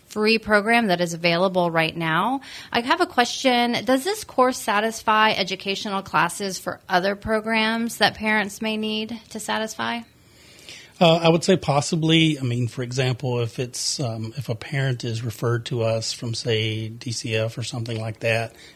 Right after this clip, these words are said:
Speaker 2: it's, it's something that, you know, they've been asked to complete. So that's what they're doing.
Speaker 1: Okay, very good. I want to talk about redirecting and modifying behavior because so much of this reminds me of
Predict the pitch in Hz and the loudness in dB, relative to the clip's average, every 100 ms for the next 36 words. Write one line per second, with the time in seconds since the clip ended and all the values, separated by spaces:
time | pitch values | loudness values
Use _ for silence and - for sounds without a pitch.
0 | _ 123 107 - 120 - 135 117 120 113 | _ -12 -10 -8 -8 -4 -4 -2 -4 -2
1 | 110 113 _ - 131 117 127 117 117 113 | -4 -8 _ -8 -6 -4 -4 -2 -2 -2
2 | 120 113 - - 117 123 101 127 101 107 | -2 -2 -2 -8 -8 -6 -6 -6 -8 -6
3 | - 113 101 - - - - - _ _ | -6 -4 -6 -10 -20 -20 -20 -20 _ _
4 | _ _ - 113 101 139 113 110 107 107 | _ _ -6 -4 -4 -8 -8 -8 -8 -10
5 | - - _ _ _ _ _ _ _ _ | -16 -20 _ _ _ _ _ _ _ _
6 | - - 190 190 180 175 175 170 190 180 | -14 -8 -8 -4 -6 -4 -6 -4 -4 -4
7 | 165 - - - - 214 226 220 214 214 | -4 -10 -20 -16 -4 0 0 0 -2 -2
8 | 208 190 180 185 202 208 190 190 202 185 | 4 6 6 2 -2 2 2 2 0 -2
9 | 180 175 175 180 180 175 175 180 165 190 | 0 2 2 2 0 2 0 -4 -2 -2
10 | 185 185 165 160 175 190 185 - 220 214 | 0 2 2 -2 -2 -2 0 2 2 2
11 | 208 185 190 190 196 185 180 202 220 214 | -2 -2 -2 -2 -4 0 2 2 0 0
12 | 196 170 170 - 196 175 165 165 | 0 2 0 0 2 4 4 0